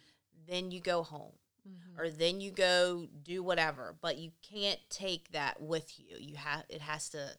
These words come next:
Speaker 1: have, you have to have boundaries.
Speaker 2: Right.
Speaker 1: Like, we have to have boundaries with our work.
Speaker 2: Right.
Speaker 1: And I've started to do that with my phone.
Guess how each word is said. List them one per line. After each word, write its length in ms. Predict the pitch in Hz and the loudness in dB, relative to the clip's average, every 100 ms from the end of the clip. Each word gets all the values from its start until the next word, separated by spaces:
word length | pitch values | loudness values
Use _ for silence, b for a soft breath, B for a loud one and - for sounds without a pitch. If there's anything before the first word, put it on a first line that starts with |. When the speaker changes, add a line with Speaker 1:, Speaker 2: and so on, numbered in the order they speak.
| _ _ _ 156 | _ _ _ -4
Speaker 1:
have, 180 | 160 143 | -4 0
you 120 | 185 | 0
have 100 | 196 | 2
to 60 | |
have 100 | 220 | 2
boundaries. 600 | 208 269 214 64 - - - | 6 4 4 -6 -12 -16 -8
Speaker 2:
Right. 200 | 196 180 | -2 2
Speaker 1:
Like, 140 | 185 180 | 2 2
we 160 | 262 | 2
have 240 | 208 180 - | 4 2 2
to 80 | |
have 200 | 175 175 | 4 4
boundaries 540 | 175 196 220 156 139 151 | 6 4 4 0 -4 -4
with 160 | 139 | -6
our 160 | 147 160 | -2 0
work. 360 | 208 226 - - | 4 4 2 -8
Speaker 2:
Right. 360 | 208 180 165 156 - | -8 -4 -4 -6 -6
Speaker 1:
And 160 | 160 165 | 2 4
I've 200 | 160 - | 4 2
started 360 | - 165 165 | 2 2 2
to 60 | 160 | -4
do 120 | 165 | 0
that 200 | 165 139 | 2 4
with 200 | 156 151 | 2 -2
my 120 | 151 | -2
phone. 580 | 151 208 220 147 80 - | -2 0 0 -2 -8 -14